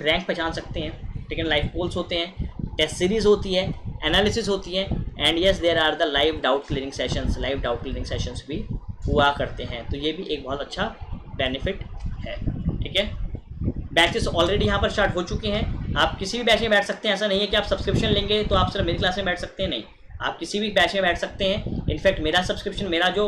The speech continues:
कैप्सूल कोर्स है ये भी आ चुका है, आप इसमें अपने आप को एनरोल करवा सकते, अ, करवा सकते हैं, मतलब जो सीट्स है उसमें तो बच्चों ने already एनरोल करवा लिया है, कंप्लीट दिखा रहे हैं यहाँ पर मुझे ये, ठीक है, but आप आ, आ सकते हैं, मैं इसकी सीट्स बढ़ा दूंगा,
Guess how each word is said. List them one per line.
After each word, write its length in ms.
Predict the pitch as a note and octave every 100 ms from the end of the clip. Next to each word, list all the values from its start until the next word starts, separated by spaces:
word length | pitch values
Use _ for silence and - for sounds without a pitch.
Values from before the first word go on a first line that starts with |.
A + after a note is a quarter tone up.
| -
कैप्सूल 300 | F3+ - F#3+
कोर्स 200 | F3 G3
है 80 | D#3+
ये 80 |
भी 80 | D#3+
आ 80 | F#3 -
चुका 180 | -
है, 60 | F3+
आप 120 | F3
इसमें 180 | E3 F3
अपने 140 | E3+ F3
आप 80 | D#3+
को 60 |
एनरोल 220 | D#3+ E3+
करवा 200 | E3+ E3
सकते, 580 | D#3+ - - - - -
अ, 320 | D#3+ D3+ D3+ D3
करवा 180 | D3+ D#3
सकते 260 | - -
हैं, 160 | F3+ F3+ - -
मतलब 260 | D#3+ F#3+
जो 80 | A3+
सीट्स 320 | - G#3 G3+
है 60 | A3+
उसमें 140 | G#3+ G#3
तो 60 |
बच्चों 200 | G#3 G#3+
ने 60 | G#3
already 240 | F#3+ F#3+
एनरोल 240 | G3+ F#3+ F#3
करवा 240 | E3+ E3
लिया 160 | F#3 F#3+
है, 60 |
कंप्लीट 280 | F#3+ D#3+ F3+
दिखा 160 | F3+ E3
रहे 80 | E3+
हैं 100 | E3
यहाँ 100 | F3
पर 120 | E3
मुझे 160 | D#3+
ये, 180 | D#3+ E3+ G#3 - - -
ठीक 260 | F#3+ F#3 A#3
है, 120 | B3+ - - - -
but 420 | F#3 G#3+ - -
आप 240 | F3+ G3 E3+
आ, 100 | F3
आ 260 | F#3+ F#3
सकते 280 | F#3+ G3 -
हैं, 80 | F#3+
मैं 80 | F3
इसकी 180 | - F#3+
सीट्स 200 | F3+ D#3+
बढ़ा 240 | D3 E3
दूंगा, 300 | F3 E3